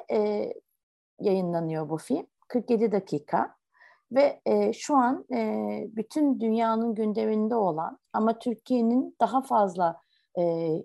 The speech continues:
yakıcı bir sorunu olan, e, Suriyeli göçmenlere karşı ırkçı yaklaşımları konu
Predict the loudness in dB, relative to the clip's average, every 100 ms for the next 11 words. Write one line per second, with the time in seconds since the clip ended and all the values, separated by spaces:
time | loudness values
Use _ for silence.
0 | -4 -2 2 0 2 0 -2 -2 -2 0
1 | 2 2 2 0 -4 -8 _ _ _ -2
2 | 0 -2 -2 0 4 4 4 2 -2 -2
3 | -4 -2 0 -2 -2 -2 -4 -4 -4 -2
4 | -2 -2 2 2 2 -4 -4 -4 -2 0
5 | -2 -4 -4 -4